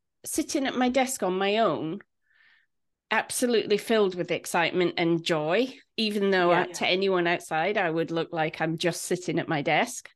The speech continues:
Speaker 1: I'm like, "Oh, oh, oh, yes, that would be good." So
Speaker 2: Well, I think
Speaker 1: that's what
Speaker 2: while
Speaker 1: I've
Speaker 2: it's
Speaker 1: been doing.
Speaker 2: coming, while it's coming like that, you've got to gather it in, haven't you?
Speaker 1: Yeah.
Speaker 2: I mean, that would be, it would be daft if, if all the ideas were coming and you were like, "No,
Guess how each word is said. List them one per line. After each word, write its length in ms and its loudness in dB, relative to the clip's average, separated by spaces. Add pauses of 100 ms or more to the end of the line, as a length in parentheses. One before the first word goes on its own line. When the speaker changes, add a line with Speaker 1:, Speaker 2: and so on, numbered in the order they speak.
(120)
Speaker 1:
I'm 160 0
like, 200 0
"Oh, 340 0
oh, 320 4 (100)
oh, 200 2
yes, 420 -4
that 180 -2
would 120 -4
be 80 -16
good." 240 -14 (520)
So 260 0
Speaker 2:
Well, 60 6
I 80 8
think 200 2
Speaker 1:
that's 80 4
what 80 6
Speaker 2:
while 100 6
Speaker 1:
I've 60 2
Speaker 2:
it's 140 0
Speaker 1:
been 40 -4
doing. 100 -4
Speaker 2:
coming, 600 2
while 320 2
it's 160 -8
coming 420 2
like 300 -2
that, 440 0 (800)
you've 120 -6
got 220 2
to 80 -14
gather 340 2
it 80 -2
in, 260 0
haven't 280 -8
you? 300 0 (680)
Speaker 1:
Yeah. 180 2
Speaker 2:
I 60 6
mean, 300 8
that 200 6
would 140 2
be, 240 4
it 60 4
would 160 2
be 100 2
daft 640 2
if, 280 -6
if 200 4
all 200 8
the 100 8
ideas 480 2
were 80 -4
coming 420 0
and 140 -2
you 140 2
were 80 0
like, 200 2
"No, 380 8